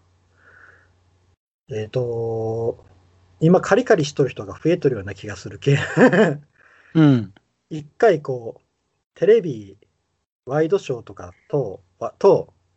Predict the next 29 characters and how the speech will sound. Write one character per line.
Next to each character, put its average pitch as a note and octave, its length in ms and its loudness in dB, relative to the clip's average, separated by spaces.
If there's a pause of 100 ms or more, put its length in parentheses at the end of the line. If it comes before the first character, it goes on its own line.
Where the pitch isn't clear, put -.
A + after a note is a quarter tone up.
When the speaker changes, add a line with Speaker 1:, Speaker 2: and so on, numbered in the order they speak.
Speaker 1:
え G2 100 -12
ー - 40 -16
と、 - 200 -18
Speaker 2:
う D3 60 0
ん。 - 20 4
Speaker 1:
エ C#3 60 4
ス A#2+ 180 0
エ F3+ 100 2
ヌ A3+ 100 -2
エ C4 60 0
ス - 100 -10
か C#3+ 100 -6
ら A2+ 100 -8
離 D#3 340 -2
れ A3 100 6
る D#3 80 -2
こ C#3 120 -10
と F#2+ 100 -18
を F2 240 -20 (420)
お C3+ 60 -8
勧 - 260 -14
め D3 100 0
し D3 120 -12
ま G#2 120 -14
す - 180 -20
っ - 40 -20
て - 100 -20
い D#2 120 -20
う D2 60 -20